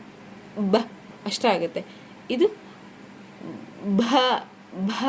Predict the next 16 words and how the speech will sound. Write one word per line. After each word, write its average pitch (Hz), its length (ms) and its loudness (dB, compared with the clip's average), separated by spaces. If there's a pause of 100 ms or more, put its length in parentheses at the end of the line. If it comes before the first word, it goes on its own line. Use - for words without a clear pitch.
(180)
ಆಗುತ್ತೆ. 190 440 2 (300)
ಇದೇನಾಗುತ್ತೆ? 262 480 6 (400)
ಬ. 240 120 6 (420)
ಇದು 269 140 0 (220)
ಆ 262 120 6
ಸೌಂಡ್ 190 320 -2
ಆಗುತ್ತೆ. - 640 -4
ಬ. 247 60 8 (560)
ಓಕೆ, 381 300 4 (720)
ನೆಕ್ಸ್ಟು 262 500 2 (340)
ಇದ್ರ 247 120 4
ಜೊತೆಗೆ 262 320 4
ಇನ್ನೊಂದು 254 500 4
ಲೈನನ್ನು 220 360 4
ಹೇಳ್ಕೊಡಿ 202 420 2
ಡೈಲಿ. 196 380 4